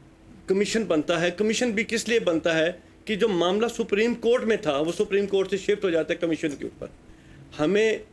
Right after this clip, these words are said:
उस कमीशन ने, जो अवाम ये पूछती है, वो missing persons के जो, जो, जो लवाहिकीन ये पूछते हैं कि उन्होंने हमें क्या दिया, प-,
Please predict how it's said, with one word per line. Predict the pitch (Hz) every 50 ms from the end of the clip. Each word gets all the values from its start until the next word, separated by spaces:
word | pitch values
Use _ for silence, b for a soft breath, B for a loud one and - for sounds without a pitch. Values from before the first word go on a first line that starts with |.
| - - - - - - -
उस | - 160 -
कमीशन | - 202 185 208 214 - 247 247 214
ने, | 190 185 180 180 180 185 - - - - - - - - -
जो | - 160 151 143 175 175
अवाम | 170 - 170 151 143 156 202 247 247
ये | 233 233
पूछती | 226 226 180 151 - - - 180 165
है, | 156 156 156 156
वो | 156 165
missing | 160 165 180 180 220 196 175
persons | - 175 156 - - 190 190 185
के | - 190 165
जो, | 147 160 156
जो, | 143 143 143 151 156 147 147 - B B B B B B B 147
जो | 156 170
लवाहिकीन | 170 160 156 151 156 147 - - 214 247 247
ये | 214 220
पूछते | 220 - 170 147 - - -
हैं | 151 139 139 143 147
कि | - -
उन्होंने | - 175 175 180 175 170 165 151
हमें | 135 135 131 139 143 143 147
क्या | 147 - 170 160 151
दिया, | 131 120 110 107 110 - - - - - - - - - - - -
प-, | -